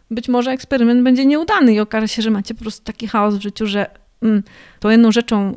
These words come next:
którą warto zrobić, jest poukładanie tego chaosu, a być może wynik was jeszcze bardziej zaskoczy i coś naprawdę rewolucyjnego przyjdzie do głowy, no bo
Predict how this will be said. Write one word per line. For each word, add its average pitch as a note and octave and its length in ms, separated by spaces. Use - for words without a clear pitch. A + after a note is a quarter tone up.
którą G#3 260
warto A3 240
zrobić, G#3 240
jest - 200
poukładanie G#3+ 680
tego F#3+ 280
chaosu, G3 480
a A3 140
być C4 160
może A#3+ 260
wynik G#3+ 360
was G3 380
jeszcze G#3 400
bardziej G3+ 300
zaskoczy G3 500
i G3 220
coś - 320
naprawdę G3+ 400
rewolucyjnego G3 680
przyjdzie F#3+ 300
do F#3 120
głowy, G3 360
no G#3+ 380
bo F#3 420